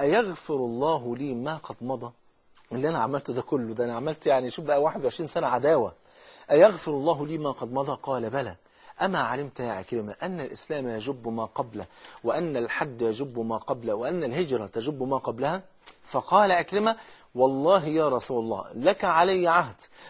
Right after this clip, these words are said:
ما من موقف وقفته في عدائك إلا وقفت أضعافه في نصرتك، وما من نفقة أنفقتها في عداوتك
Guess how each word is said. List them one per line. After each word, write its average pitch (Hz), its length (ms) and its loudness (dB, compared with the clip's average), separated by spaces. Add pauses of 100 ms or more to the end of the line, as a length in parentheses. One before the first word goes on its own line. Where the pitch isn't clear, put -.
ما 190 320 6
من 147 260 -2
موقف 135 420 -2
وقفته 135 680 -2
في 175 200 0
عدائك 160 500 2
إلا 190 300 2
وقفت 170 460 2
أضعافه 196 600 4
في 208 140 -6
نصرتك، 135 460 -2 (1500)
وما 208 320 6
من 208 280 2
نفقة 180 720 0
أنفقتها 185 600 2
في 180 180 0
عداوتك 143 600 2